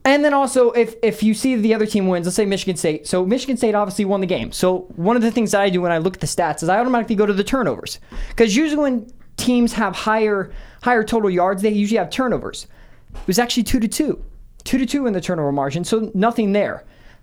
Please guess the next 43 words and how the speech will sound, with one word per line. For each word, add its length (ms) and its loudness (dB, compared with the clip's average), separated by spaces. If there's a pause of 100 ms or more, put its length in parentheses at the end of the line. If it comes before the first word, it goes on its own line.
(240)
But 200 4
if 140 0
you 80 4
go 140 4
to 80 2
the 120 -2
play-by-play, 880 0 (440)
this 260 2
is, 160 2
this 160 2
is 80 0
where 200 2
it 40 -2
really 280 2
gets 260 -4
interest-, 440 -2 (120)
interesting. 880 0 (360)
Michigan, 800 0 (380)
four 400 4
field 320 2
goals. 460 -4 (480)
They 100 6
had 280 0
four 300 0
field 320 0
goals. 260 -4
So 120 2
they're 120 4
driving 400 2
down 160 2
the 60 0
field, 380 2
but 100 0
they're 100 0
not 280 0
scoring 320 0
touchdowns. 640 -6 (340)
Michigan 360 2
State, 200 2
on 100 0
the 100 2
other 100 0
hand, 340 -2